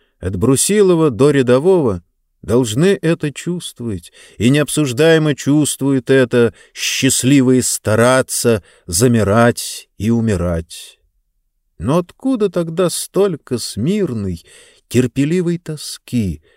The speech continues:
как в глазах у дряхлеющей, не могущей уже пробежаться за зверем собаки или, скажем, во взгляде измученной тягловой лошади? Обратившись к гусарскому строю лицом,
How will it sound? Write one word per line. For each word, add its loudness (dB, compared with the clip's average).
как 0
в -8
глазах 2
у 0
дряхлеющей, 0
не 0
могущей 0
уже 0
пробежаться 0
за 2
зверем 2
собаки 0
или, -4
скажем, -2
во 0
взгляде 2
измученной -2
тягловой 0
лошади? -4
Обратившись 0
к -6
гусарскому 0
строю 0
лицом, 0